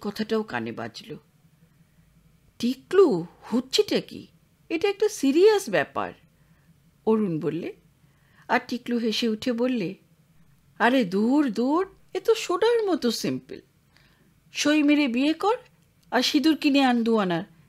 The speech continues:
সিঁথিতে দিয়ে বাড়ি চলে যা। গিয়ে বল, 'মা, তোমার জন্য দাসী আনলাম।'"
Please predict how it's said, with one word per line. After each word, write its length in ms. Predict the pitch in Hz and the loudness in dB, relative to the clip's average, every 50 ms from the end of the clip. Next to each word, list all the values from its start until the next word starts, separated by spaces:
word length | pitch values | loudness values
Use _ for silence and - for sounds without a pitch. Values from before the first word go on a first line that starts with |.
| _ _ | _ _
সিঁথিতে 520 | - - 233 196 185 - 214 208 226 233 220 | -4 -4 -2 -2 -2 -2 -4 0 0 0 0
দিয়ে 260 | 190 226 277 403 480 - | 2 2 0 0 0 0
বাড়ি 180 | 180 139 131 131 | 0 0 0 -2
চলে 280 | - 120 - - 98 | -8 -10 -12 -12 -14
যা। 140 | - - - - - _ _ _ _ _ _ _ _ _ - | -16 -16 -18 -18 -20 _ _ _ _ _ _ _ _ _ -2
গিয়ে 220 | 226 269 285 285 | 0 2 2 4
বল, 280 | 233 269 269 247 233 240 - _ _ _ _ _ _ _ _ _ _ _ _ _ _ _ _ - | 4 4 4 4 2 0 -4 _ _ _ _ _ _ _ _ _ _ _ _ _ _ _ _ -2
'মা, 500 | 269 285 294 320 359 370 349 311 269 - - - _ _ | 0 2 6 6 6 6 6 6 4 0 -4 -12 _ _
তোমার 240 | 294 285 302 311 262 | 2 4 4 4 6
জন্য 240 | 294 311 311 320 311 | 6 6 6 6 6
দাসী 380 | 302 294 311 302 - - 320 | 4 4 2 2 2 4 4
আনলাম।'" 500 | 311 285 277 262 254 240 220 202 - - | 6 6 4 4 4 2 0 0 -2 -6